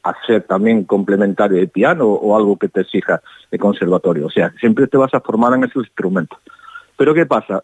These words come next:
Lo que tiene para mí, esto es para mí, ¿eh? Personalmente, lo que tiene un piano, que para mí es un instrumento súper dificilísimo, y, y, bueno, todos son difíciles, todos hay que estudiar y dedicarle muchas horas,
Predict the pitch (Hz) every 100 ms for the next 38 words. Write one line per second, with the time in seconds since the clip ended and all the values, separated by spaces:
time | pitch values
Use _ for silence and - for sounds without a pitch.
0 | - 120 110 101 147 143 98 90 90 117
1 | 113 90 95 113 - 92 80 82 107 _
2 | 98 - 107 98 90 78 - - 90 98
3 | 117 117 90 _ _ _ _ _ _ _
4 | _ - 185 - 160 113 117 160 _ -
5 | - - _ _ _ _ _ _ - -
6 | _ _ - - - 87 107 107 110 107
7 | 104 - 98 107 104 104 - 101 92 92
8 | - 104 135 - 135 104 110 - 101 92
9 | 90 87 90 87 82 85 117 139 82 -
10 | 175 120 117 101 95 - 80 - - 131
11 | 120 98 98 - 92 101 98 95 101 98
12 | 92 95 92 82